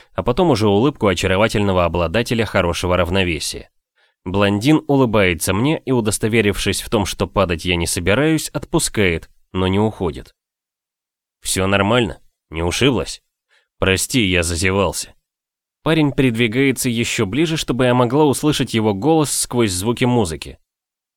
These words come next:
«Это ты прости, мне стоит смотреть под ноги, а не по сторонам».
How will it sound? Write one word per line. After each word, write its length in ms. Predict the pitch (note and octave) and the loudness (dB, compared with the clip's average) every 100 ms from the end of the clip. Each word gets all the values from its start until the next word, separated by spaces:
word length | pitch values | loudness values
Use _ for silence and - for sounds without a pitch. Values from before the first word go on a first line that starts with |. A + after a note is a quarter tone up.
| _ _ _ _ - | _ _ _ _ -10
«Это 240 | C3 C#3 | -6 -6
ты 180 | C3+ D3 | -2 0
прости, 440 | C3 B2 - B2+ | 2 0 0 -2
мне 180 | A2 A2 | 0 0
стоит 360 | - B2 A2+ - | -2 -2 -2 -2
смотреть 520 | A2+ A2+ B2 A#2+ - | -2 -2 0 -2 -2
под 200 | C3 G#2+ | -6 -4
ноги, 240 | G2+ F#2+ | -4 -2
а 120 | G2 F#2+ | -2 -2
не 120 | F#2+ | -4
по 100 | F#2+ | -6
сторонам». 600 | - G#2+ G2+ G2 D2+ | -4 -2 -2 -2 -8